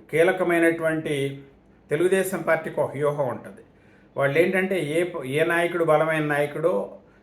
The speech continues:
ఏ నాయకుడు ఎక్కడ ఉపయోగపడతాడో, ఏ నాయకుడిని ఎక్కడ పెట్టాలో, ఏ right man in right place అనేటువంటిది తెలుగుదేశం పార్టీ వ్యూహం ఉంటుంది.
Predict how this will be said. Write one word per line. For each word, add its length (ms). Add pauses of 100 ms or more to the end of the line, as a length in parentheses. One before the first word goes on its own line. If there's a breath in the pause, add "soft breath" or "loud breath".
(120)
ఏ 120
నాయకుడు 420
ఎక్కడ 200
ఉపయోగపడతాడో, 960 (480 soft breath)
ఏ 120
నాయకుడిని 440
ఎక్కడ 240
పెట్టాలో, 420
ఏ 180
right 380
man 140
in 140
right 220
place 560 (580)
అనేటువంటిది 680
తెలుగుదేశం 560
పార్టీ 300
వ్యూహం 300
ఉంటుంది. 280